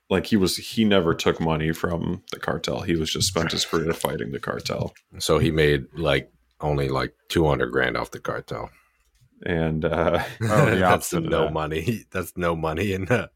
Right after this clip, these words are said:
Speaker 2: I didn't make, I didn't take any bribes, but I took, you know, a few.
Speaker 1: He is convinced that the next big, he's an Amer-, he lives in America now. I think he's actually an American citizen.
Speaker 2: Mm, he's an Uber driver.
Speaker 1: And his,
Speaker 2: <laughs>
Speaker 1: um,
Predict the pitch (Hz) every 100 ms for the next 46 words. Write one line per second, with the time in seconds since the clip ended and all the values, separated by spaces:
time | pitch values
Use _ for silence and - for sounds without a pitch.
0 | _ - - - - - _ 120 131 90
1 | 85 78 80 101 78 80 76 73 67 -
2 | 58 60 64 71 67 - - - - -
3 | 123 117 110 - 120 - - _ _ _
4 | _ - - - - 104 104 104 90 85
5 | - 90 80 85 82 80 80 - - -
6 | - 85 76 82 82 85 - - 92 85
7 | 82 90 82 82 80 82 95 87 85 85
8 | 85 80 82 85 85 90 87 85 80 -
9 | - 80 80 - 85 82 82 - 82 -
10 | 90 - 101 92 _ - - - - -
11 | 78 73 76 76 78 76 73 78 78 82
12 | - _ _ _ - 90 80 - 101 87
13 | 82 82 92 90 87 - - - 202 175
14 | 208 - - - - - 87 82 76 60
15 | 50 - -